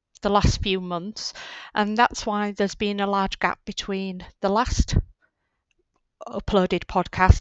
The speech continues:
and this one, because I wanted to see the story play out to the end before I told it in full. I've named this story Who Was There to Catch a Falling Star?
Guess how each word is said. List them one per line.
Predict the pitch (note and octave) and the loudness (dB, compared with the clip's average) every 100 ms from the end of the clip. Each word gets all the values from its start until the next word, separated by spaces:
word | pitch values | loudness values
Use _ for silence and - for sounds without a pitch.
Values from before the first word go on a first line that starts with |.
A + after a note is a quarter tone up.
| - | 2
and | C4 B3+ | 0 2
this | A3 - | 2 2
one, | - G3+ G3+ | 0 -2 -6
because | - - G#3 G3 - - - - | -8 2 4 4 -4 -18 -18 -6
I | A#3+ | -2
wanted | A#3 A#3 A3+ A#3+ | 0 0 0 -4
to | - A#3+ | -4 -4
see | A3+ G#3+ | -2 -2
the | G3 G#3+ | -2 -4
story | - F#3+ F#3+ G3 | -2 0 0 -2
play | - F3+ F3+ | -2 -2 0
out | F3+ F3+ - - - - | 0 -2 -6 -10 -10 -6
to | - F#3+ | -2 2
the | F#3+ | 2
end | F3 F3 F3 - | 0 -4 -6 -10
before | F#3+ - F3+ F3+ | 0 2 4 2
I | |
told | F3 - E3+ F3 | -2 -4 -6 -4
it | G3 | -6
in | F3+ E3+ | -8 -8
full. | - D#3 D#3+ _ _ _ _ _ _ _ _ _ _ - - - _ _ _ - - | -4 -2 -4 _ _ _ _ _ _ _ _ _ _ -20 -20 -20 _ _ _ -16 0
I've | A3 - | 2 2
named | A#3 C4 C#4+ | 2 2 2
this | C#4 - - | 2 2 4
story | G3 F#3 F3+ F3+ G3+ _ _ _ _ _ _ _ _ - - | 0 0 0 -2 -2 _ _ _ _ _ _ _ _ -20 -10
Who | - A3+ | -4 -2
Was | B3 - | -2 -2
There | G#3 F#3+ F#3+ - | 0 0 -2 -6
to | - | -6
Catch | - G#3+ - - - _ - | -4 -4 -6 -12 -12 _ -16
a | |
Falling | - G3 F#3+ G3 G3 | -4 -2 -2 -4 -8
Star? | - - D#3 D#3 | -10 -8 -8 0